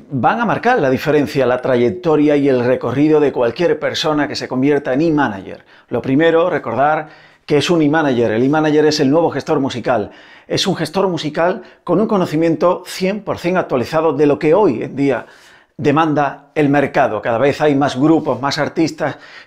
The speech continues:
que irrumpen en el mercado gracias a sus comunidades en las redes sociales, a esas conexiones que han provocado por diferentes, eh, soportes y formatos. Y, eh, esos artistas que ya llenan recintos, que, que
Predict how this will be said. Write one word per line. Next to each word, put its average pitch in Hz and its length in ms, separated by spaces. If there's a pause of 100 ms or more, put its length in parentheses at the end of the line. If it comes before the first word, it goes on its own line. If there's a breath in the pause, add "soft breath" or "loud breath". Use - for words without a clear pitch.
que 190 100
irrumpen 156 640
en 123 120
el 123 100
mercado 123 440
gracias 135 440
a 120 200
sus 180 200
comunidades 131 580
en 117 140
las 107 100
redes 127 220
sociales, 131 580 (160 loud breath)
a 156 140
esas 147 340
conexiones 156 640
que 151 100
han 127 80
provocado 131 460
por 113 180
diferentes, 117 640 (400 loud breath)
eh, 120 600
soportes 165 600
y 147 60
formatos. 196 580 (400 loud breath)
Y, 196 400
eh, 135 380
esos 202 260
artistas 175 560
que - 180
ya 135 480 (260 loud breath)
llenan 139 340
recintos, 147 640
que, 110 540
que 107 400